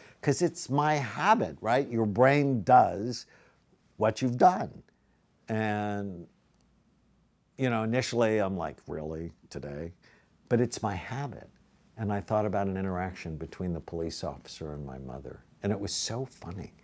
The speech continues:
And then I thought about all the texts I'd gotten from my friends and how much, how loved I felt. And then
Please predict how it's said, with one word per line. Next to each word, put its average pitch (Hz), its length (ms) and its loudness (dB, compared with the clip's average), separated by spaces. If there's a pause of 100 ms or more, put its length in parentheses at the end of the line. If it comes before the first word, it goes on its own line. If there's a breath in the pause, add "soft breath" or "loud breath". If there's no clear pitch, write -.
(760 loud breath)
And 101 160 -2
then 110 140 2
I 107 140 2
thought 95 360 0
about 78 520 -8 (580)
all 95 180 -2
the 90 140 -6
texts - 560 -10
I'd 76 240 -8
gotten 73 640 -12
from 76 240 -10
my 69 180 -12
friends 69 680 -16
and 78 100 -12
how 80 140 -8
much, 73 300 -12
how 95 180 -2
loved 76 400 -10
I 71 120 -12 (100)
felt. 60 200 -16 (1160 loud breath)
And 101 160 4
then 104 360 4